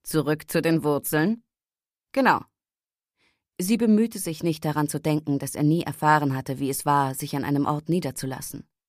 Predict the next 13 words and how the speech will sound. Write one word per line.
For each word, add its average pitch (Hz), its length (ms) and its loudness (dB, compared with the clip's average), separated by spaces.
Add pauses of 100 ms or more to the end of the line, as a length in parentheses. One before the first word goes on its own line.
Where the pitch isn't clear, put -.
(460)
Er 180 160 0
war 202 100 4
schon 233 180 2
immer 233 280 2
auf - 100 -6
der 170 100 -4
ganzen 220 380 -2
Welt 185 220 0
zu 139 140 -2
Hause 131 220 -8
gewesen. 131 460 -10 (960)
Immerhin 160 520 4
war 147 100 2